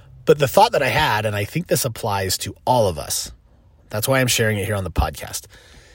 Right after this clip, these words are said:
It, it applies to all of us as far as we gotta be leaders. We need, we need to be leaders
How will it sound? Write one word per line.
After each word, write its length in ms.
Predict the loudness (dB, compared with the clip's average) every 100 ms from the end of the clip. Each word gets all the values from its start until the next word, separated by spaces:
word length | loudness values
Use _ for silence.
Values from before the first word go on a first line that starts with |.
| -20 -20 -20 -20 -4
It, 180 | 0 0 4
it 100 | 4
applies 360 | 6 6 6
to 80 | 6
all 220 | 6 8
of 80 | 8
us 180 | 4 0
as 100 | -2
far 240 | 0 0
as 380 | 0 0 -2 -4 -8 -20 -20 _ _ _ _ _ _ _ -20 -2
we 120 | 0
gotta 200 | 2 0
be 120 | 0
leaders. 580 | -4 -2 -2 -2 -4 -6 -10 -20 _ _ -20 _ _ _ _ _ 2
We 100 | 6
need, 160 | 6 6
we 140 | 6
need 160 | 8 6
to 120 | 4
be 180 | 4 2
leaders 600 | 2 0 4 4 2